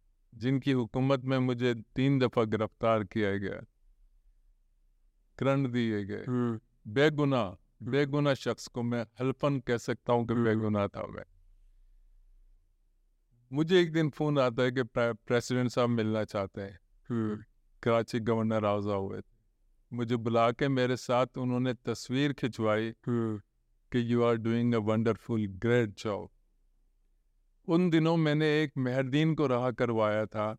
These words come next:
Speaker 2: हम्म।
Speaker 1: जो अठारह साल से किसी और मेहरदीन के नाम पे जेल में था और उसके घर वालों को भी नहीं पता था कि मेहरदीन जो है वो जेल में है।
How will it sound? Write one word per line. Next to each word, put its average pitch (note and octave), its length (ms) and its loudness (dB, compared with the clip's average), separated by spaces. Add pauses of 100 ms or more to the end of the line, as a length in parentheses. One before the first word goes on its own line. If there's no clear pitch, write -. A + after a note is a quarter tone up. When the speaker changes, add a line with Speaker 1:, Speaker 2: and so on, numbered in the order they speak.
Speaker 2:
हम्म। A#2 320 -2 (260)
Speaker 1:
जो C3+ 260 0
अठारह C#3 580 0
साल C3 360 0
से D3 200 -4
किसी D3 360 -6
और E3 180 4
मेहरदीन D3+ 600 0
के C#3+ 80 0
नाम B2+ 300 0
पे A#2+ 420 -2 (200)
जेल B2 360 0
में A2+ 180 -2
था F#2 260 -12 (1000)
और D#3 120 2
उसके E3+ 220 -2
घर D#3 180 2
वालों F3+ 300 4
को F3+ 100 0
भी F3+ 120 0
नहीं F3 120 2
पता D#3+ 300 2
था D#3 140 2
कि D#3 120 -2
मेहरदीन C#3 580 0
जो C#3 160 0
है C#3 80 2
वो C3+ 160 -2
जेल A#2 300 0
में A2 140 -4
है। - 140 -14